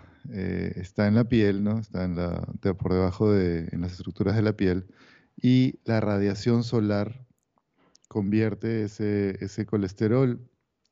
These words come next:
en una sustancia, eh, circulante. Luego el hígado la, la, la convierte,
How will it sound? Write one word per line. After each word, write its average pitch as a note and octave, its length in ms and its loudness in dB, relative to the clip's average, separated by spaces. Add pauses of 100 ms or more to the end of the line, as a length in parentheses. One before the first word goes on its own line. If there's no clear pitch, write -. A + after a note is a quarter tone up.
en G2+ 100 0
una G#2 140 0
sustancia, G2+ 840 -2 (540)
eh, F2 380 -2
circulante. A2+ 800 2 (1400)
Luego A#2 300 4
el A2+ 120 0
hígado A2+ 640 -2 (100)
la, F2+ 720 -2
la, E2+ 560 -4 (520)
la G2+ 120 2
convierte, G#2+ 720 2